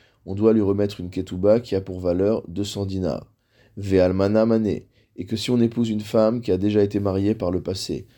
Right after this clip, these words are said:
soit qu'elle soit veuve, soit qu'elle soit divorcée, on lui remet une Ketouba d'une valeur de cent manées. Imratza Leosif, si jamais le mari veut rajouter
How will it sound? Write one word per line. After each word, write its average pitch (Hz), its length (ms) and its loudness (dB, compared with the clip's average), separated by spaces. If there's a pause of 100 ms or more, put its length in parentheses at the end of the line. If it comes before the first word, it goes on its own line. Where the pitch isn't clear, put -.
(140)
soit - 180 -4
qu'elle 92 160 -4
soit 90 200 0
veuve, 107 420 2 (280)
soit 104 340 2
qu'elle 95 160 -4
soit 92 320 -2
divorcée, 92 720 -4 (340)
on 104 140 -4
lui 98 140 0
remet 98 500 0
une 104 160 -6
Ketouba 98 480 0
d'une 117 180 -4
valeur 101 360 2
de 104 160 0
cent 110 280 -6
manées. 87 520 -4 (360)
Imratza 101 600 0
Leosif, 101 800 -2 (200)
si - 200 -10
jamais 110 260 4
le 113 140 4
mari 107 340 2
veut 98 240 -2
rajouter 110 760 -2